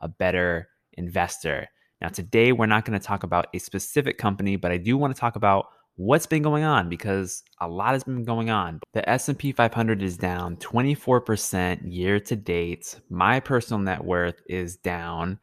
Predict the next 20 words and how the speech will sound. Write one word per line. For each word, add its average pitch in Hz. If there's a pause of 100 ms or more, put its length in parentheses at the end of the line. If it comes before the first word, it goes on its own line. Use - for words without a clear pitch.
(440)
and 92
that's 104
because 113
I'm 104
invested 104
in 95
S -
and 101
P 107
five 98
hundred 95
index 110
funds, 113
as 90
well 92
as 87
a 82
lot 87
of 85
stocks -